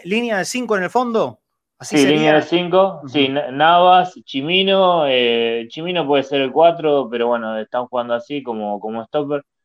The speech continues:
Speaker 2: Goñi, Lucas Suárez, Damián Pérez. Después, eh, Pitón y Milok con un doble cinco, y Brochero y Krupski por afuera, acompañando un poquito más a Lo Mónaco, son quizás lo, los dos que más se sueltan por afuera, pero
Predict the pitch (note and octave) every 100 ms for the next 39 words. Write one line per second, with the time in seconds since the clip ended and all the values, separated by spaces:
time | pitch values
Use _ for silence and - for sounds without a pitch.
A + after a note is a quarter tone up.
0 | _ B2 D3+ D#3 D3 C3 B2 A#2+ C#3+ D#3+
1 | D#3 D3+ C#3 A2+ A#2 B2 B2 C3 E3 D#3+
2 | D#3+ _ _ _ _ - B2 B2 C3 B2
3 | - _ A2 A2+ A2+ B2 D3 D3+ C#3 C3
4 | C3 C#3+ C3+ C3 C3+ C#3 C#3 C#3 C3+ F#3
5 | F#3 F3+ C#3 C3 B2+ B2+ - E3 D3+ D3
6 | C#3+ C#3 D#3 C#3 - C#3 C#3 C#3+ - F3+
7 | F3+ D#3+ A#2+ B2+ B2+ B2+ C#3 D#3+ D3+ C3+
8 | C#3 C#3+ C#3 C#3 C#3+ - B2 B2 B2+ C#3
9 | D#3+ D#3 B2+ A#2+ B2 A#2+ A2+ - A#2+ A#2+
10 | A2 G#2+ A#2 B2+ B2 B2 A#2+ A2 A#2+ A2+
11 | A2 G#2+ A2 C#3+ D3 C3+ A2+ G2+